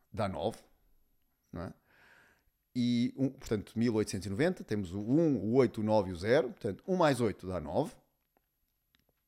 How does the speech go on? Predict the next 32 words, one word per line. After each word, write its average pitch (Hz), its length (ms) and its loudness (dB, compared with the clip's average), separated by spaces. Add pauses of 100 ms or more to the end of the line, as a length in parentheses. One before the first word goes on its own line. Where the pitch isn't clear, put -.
(260)
nove 170 300 4
e - 20 4
nove 135 320 4 (280)
dá 90 140 -4
dezoito, 104 480 2 (1040)
não - 120 -10
é? - 120 -10
Agora, 104 260 -4
somamos, 127 580 2
tra-, - 200 -10 (220)
traduzimos 123 560 0
novamente 127 460 2
isto 165 200 -6
num 156 80 0
algarismo. 156 420 2
Temos 104 300 -4
dezoito, 151 440 4 (100)
um 165 140 4
mais 107 300 2
oito, 165 240 2
até 175 180 -2
ficar 170 360 2
só - 180 -2
um 170 100 4
algarismo. 110 520 2
Portanto, - 380 -6
um 165 60 2
mais 113 280 2
oito 131 320 0 (520)
vai 101 140 0
dar 123 140 4
nove. 123 280 4